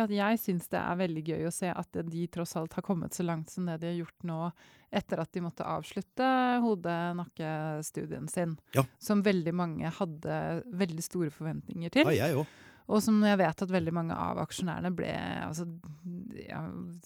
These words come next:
Speaker 1: skuffa, sinte, vondbråten, lei
Speaker 2: Ja.
Speaker 1: seg, altså hele det negative følelsesspektret. Eh, så, så det,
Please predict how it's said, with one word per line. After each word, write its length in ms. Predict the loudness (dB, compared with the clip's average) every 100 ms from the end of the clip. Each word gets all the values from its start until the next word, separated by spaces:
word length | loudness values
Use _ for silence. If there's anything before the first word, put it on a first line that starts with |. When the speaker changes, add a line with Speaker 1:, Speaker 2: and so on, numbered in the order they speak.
| -20 -20 -10
Speaker 1:
skuffa, 540 | -6 -2 -2 2 4 6 4
sinte, 500 | 4 2 4 4 6
vondbråten, 680 | 4 4 2 0 0 0 4
lei 140 | 4
Speaker 2:
Ja. 60 | 4
Speaker 1:
seg, 340 | 6 6 8 6
altså 300 | 4 4 6
hele 380 | 6 4 2
det 580 | 2 2 2 2 2 0
negative 720 | 0 0 -2 0 0 0 -2
følelsesspektret. 1040 | -2 -2 -2 -6 -4 -6 -6 -4 4 4 4 -10 -20 -20 -20 _ -2
Eh, 840 | 2 4 4 4 4 4 4 2
så, 240 | 0 2 4 4 2
så 240 | -2 -4
det, 140 | 2